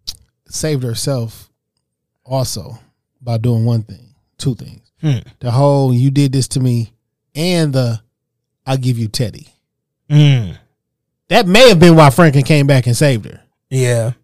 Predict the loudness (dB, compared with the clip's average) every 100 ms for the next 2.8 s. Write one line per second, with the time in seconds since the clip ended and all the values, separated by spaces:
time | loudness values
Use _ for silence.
0 | _ -4 0 2 4 4 2 0 -6 -6
1 | 2 2 4 -2 -6 -10 -16 -4 0 2
2 | 2 -2 -8 _ -2 0 0